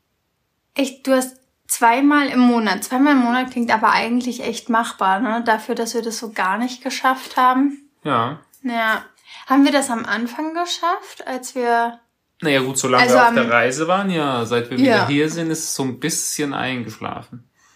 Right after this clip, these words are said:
Speaker 1: Ja, ich versuche mich gerade an unsere letzte Date Night zu erinnern. Ich würde mal behaupten, da haben wir irgendeinen Film geschaut, oder?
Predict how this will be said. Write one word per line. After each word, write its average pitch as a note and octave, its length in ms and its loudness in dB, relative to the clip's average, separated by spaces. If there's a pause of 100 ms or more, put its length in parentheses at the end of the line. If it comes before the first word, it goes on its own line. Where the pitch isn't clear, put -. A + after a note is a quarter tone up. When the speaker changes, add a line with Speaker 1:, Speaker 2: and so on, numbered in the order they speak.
Speaker 1:
Ja, A3+ 640 -6
ich - 180 -12
versuche C4 300 -4
mich C#4 200 -4
gerade A#3 260 4
an A3 180 0
unsere A#3 240 -6
letzte A3 360 -6
Date G#3+ 360 -2
Night A#3+ 240 -2
zu - 100 -6
erinnern. A#3 460 -2
Ich A#3+ 180 -8
würde C4 160 0
mal C#4 160 6
behaupten, A#3+ 480 0
da A#3 80 0
haben A#3 180 0
wir A3+ 80 -2
irgendeinen A3 360 -4
Film G#3+ 340 -4
geschaut, F#3 440 -8
oder? C4 280 -4